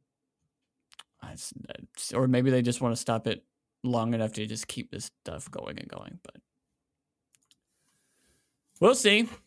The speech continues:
But I will say this to move on to the next story <clears throat> from Windows Central dot com. We got Microsoft and, or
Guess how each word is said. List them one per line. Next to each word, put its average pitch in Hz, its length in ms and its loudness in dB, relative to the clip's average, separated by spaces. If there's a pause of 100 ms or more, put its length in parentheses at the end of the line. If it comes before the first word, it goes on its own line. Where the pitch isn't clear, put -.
But 240 500 6
I 139 140 8
will 185 160 4
say 190 200 6
this 247 420 4 (580)
to 175 80 0
move 165 200 6
on 165 160 4
to 170 80 -2
the 156 80 2
next 156 220 2
story 170 340 2 (440)
<clears throat> 214 60 6 (2000)
from 123 220 4
Windows 127 420 4
Central 123 320 0
dot 113 240 2
com. 123 380 2
We 147 120 6
got 185 420 4 (280)
Microsoft 160 720 2
and, 135 340 2
or 123 140 4